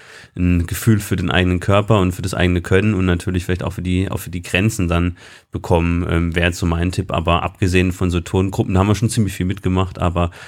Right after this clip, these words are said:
so drüber hinaus, äh, über den Standard hab ich jetzt nicht so allzu viel zu berichten.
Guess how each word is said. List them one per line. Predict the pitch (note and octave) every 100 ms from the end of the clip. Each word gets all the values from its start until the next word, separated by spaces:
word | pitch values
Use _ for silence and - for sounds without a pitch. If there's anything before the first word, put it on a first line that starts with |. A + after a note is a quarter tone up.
| -
so | -
drüber | F2+ - F#2+
hinaus, | F#2 F2 F2 F#2+ F#2+ -
äh, | F2 F2+
über | F2
den | F2 F2
Standard | - E2+ F2 F2 F2 -
hab | F2+
ich | - -
jetzt | - -
nicht | E2+
so | -
allzu | - E2+ -
viel | -
zu | -
berichten. | - - E2+ - - G2 F#2+